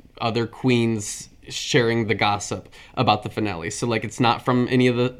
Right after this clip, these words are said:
finalists that I heard. It's not any reputable source that I would say is reputable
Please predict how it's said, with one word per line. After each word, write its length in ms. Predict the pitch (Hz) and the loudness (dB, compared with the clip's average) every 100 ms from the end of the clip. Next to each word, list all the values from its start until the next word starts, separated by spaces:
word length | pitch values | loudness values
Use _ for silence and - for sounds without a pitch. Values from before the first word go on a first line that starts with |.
| 120 | -4
finalists 360 | 120 123 123 - | -2 0 -2 -2
that 100 | 123 | -2
I 160 | 120 | -2
heard. 320 | 123 127 123 117 | 0 0 0 -4
It's 140 | - | -2
not 180 | 117 107 | -2 0
any 220 | 123 120 | 0 0
reputable 480 | 110 120 131 110 117 | 0 0 0 -2 -4
source 280 | - 117 - | -2 -2 -2
that 100 | 104 | -6
I 120 | 110 | -2
would 140 | 117 | -2
say 140 | - 117 | -2 -2
is 120 | 107 | -2
reputable 600 | 117 117 120 113 113 110 | -4 -4 -2 0 0 -2